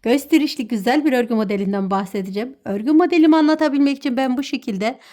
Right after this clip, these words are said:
orta kalınlıkta bir bebe ipi kullanacağım. Bu ipimi de örebilmek için üç numara şiş kullanacağım. Şişlerim üç numara. Modelimden yelek, hırka, süveter, atkı, bere, yakadan başlamalı bebek örgülerine çok yakışacak güzel bir iki şiş örgü modeli.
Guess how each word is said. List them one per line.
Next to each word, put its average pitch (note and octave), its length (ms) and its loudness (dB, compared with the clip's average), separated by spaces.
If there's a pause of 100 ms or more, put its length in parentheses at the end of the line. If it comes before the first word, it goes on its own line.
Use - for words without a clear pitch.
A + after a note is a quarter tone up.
(300)
orta C#4 300 0
kalınlıkta A3+ 540 -2
bir C4+ 200 -2
bebe A3 200 -2
ipi A#3 280 -4
kullanacağım. G#3 680 -2
Bu C#4 60 -2
ipimi B3 320 -2
de G#3+ 60 -4
örebilmek A3 600 -2
için B3 340 -4 (460)
üç D4+ 220 0
numara A3+ 300 2
şiş - 300 -8
kullanacağım. G3+ 600 0
Şişlerim B3+ 440 -2
üç - 140 -8
numara. F#3 380 0 (360)
Modelimden C#4 600 4
yelek, A3 540 -2
hırka, A#3 540 -8
süveter, A3 640 -8
atkı, A3+ 420 -10
bere, G#3+ 320 -6 (400)
yakadan A3+ 460 0
başlamalı C#4 540 0
bebek C4 260 -2
örgülerine A3 480 -2
çok D#4 240 -6
yakışacak G#3 680 -6
güzel A3 440 -4
bir A#3+ 100 -6
iki A3 320 -8
şiş - 220 -12
örgü G3 240 -6
modeli. F#3 420 -2